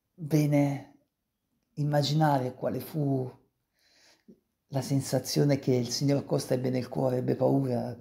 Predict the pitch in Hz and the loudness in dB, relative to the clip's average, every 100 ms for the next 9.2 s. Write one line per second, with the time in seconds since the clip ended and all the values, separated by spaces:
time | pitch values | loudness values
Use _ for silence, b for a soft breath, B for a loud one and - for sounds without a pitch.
0 | - 131 131 131 147 151 143 160 151 139 | -8 -6 -2 0 0 0 -2 2 4 4
1 | 131 127 123 135 165 175 143 143 139 139 | 2 -4 -4 0 0 0 -2 -2 -2 2
2 | 139 131 127 - 160 165 170 185 - B | 4 4 0 -6 -2 -2 0 -2 -2 B
3 | B B B B B B - - 143 - | B B B B B B -20 -12 -8 0
4 | 143 143 - 147 139 135 131 131 131 127 | 0 0 -4 0 2 2 2 0 -2 -4
5 | 127 131 127 151 139 - 160 160 - - | -6 -8 -6 -6 -8 -2 -2 -2 -6 -16
6 | - _ _ _ _ _ _ _ _ _ | -20 _ _ _ _ _ _ _ _ _
7 | _ _ _ _ _ _ _ - 135 - | _ _ _ _ _ _ _ -10 -8 -6
8 | 135 - 147 139 123 120 - 143 135 131 | -6 -2 0 2 0 -4 -8 -4 -4 -4
9 | 131 131 | -6 -10